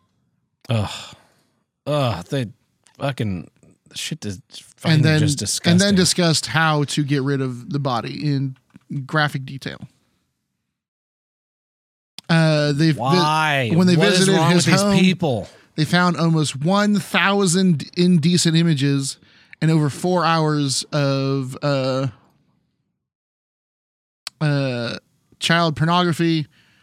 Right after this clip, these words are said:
Speaker 2: as well as extreme animal pornography.
Speaker 1: So I, I've, they talk about that on the, the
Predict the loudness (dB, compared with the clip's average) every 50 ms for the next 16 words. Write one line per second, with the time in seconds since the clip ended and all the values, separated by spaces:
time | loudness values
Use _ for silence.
0 | _ _ _ _ _ _ _ _ _ _ _ 0 2 2 2 4 2 2 2 0
1 | 0 -2 -2 0 0 0 0 -2 -2 -2 0 0 2 2 2 0 0 -2 -4 -6
2 | -8 -8 -10 -12 -14 -18 -16 -14 -14 -14 -16 -18 _ _ _ _ _ -20 -20 -20
3 | -20 -20 -18 _ -6 -2 0 0 0 0 -2 -6 -6 -4 -4 -2 -2 -4 -6 -12
4 | _ _ _ -8 -4 -4 -4 -2 -2 -4 -4 -2 -2 -2 -2 0 0 0 0 2
5 | 2 2 2 2 0 -2 -4 -6 -8 -6 -6 -6 -8